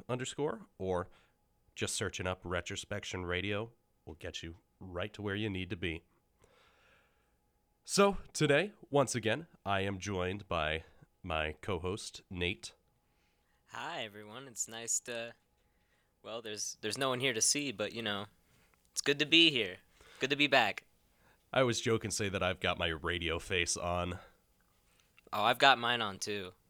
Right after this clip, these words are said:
Speaker 2: I've
Speaker 1: Yeah.
Speaker 2: got a great radio face.
Speaker 1: Exactly. You just gotta be, you gotta be ready for radio by having such a wonderful radio face.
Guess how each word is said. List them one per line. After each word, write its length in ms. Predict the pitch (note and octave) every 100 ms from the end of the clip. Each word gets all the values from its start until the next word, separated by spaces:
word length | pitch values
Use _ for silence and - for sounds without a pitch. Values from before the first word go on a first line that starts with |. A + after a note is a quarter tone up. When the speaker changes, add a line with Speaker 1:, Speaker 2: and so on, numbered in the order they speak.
| G#2+
Speaker 2:
I've 80 |
Speaker 1:
Yeah. 60 | G#2+
Speaker 2:
got 100 | A2+
a 60 | G#2+
great 280 | G2+ G#2
radio 360 | F2+ F#2 F#2 F2
face. 480 | - E2+ E2+ - - _ -
Speaker 1:
Exactly. 520 | F2+ G#2 D3 G#2+ E2
You 100 | G2
just 180 | A#2+ -
gotta 160 | B2
be, 200 | A2+ A2 - -
you 120 | G#2
gotta 260 | G#2+ B2 E3
be 120 | C#3
ready 400 | A2 A2 C3+ F2+ - -
for 400 | - E2 D#2+ E2
radio 560 | E2 E2 F#2+ F2+ C#2+ C#2+
by 180 | D2 D2
having 240 | D#2+ D#2
such 440 | - - B2+ - E2+
a 80 | E2
wonderful 600 | E2+ F#2+ G#2+ G2+ - E2
radio 380 | D2 E2 E2 D2
face. 520 | - D#2+ D2+ - -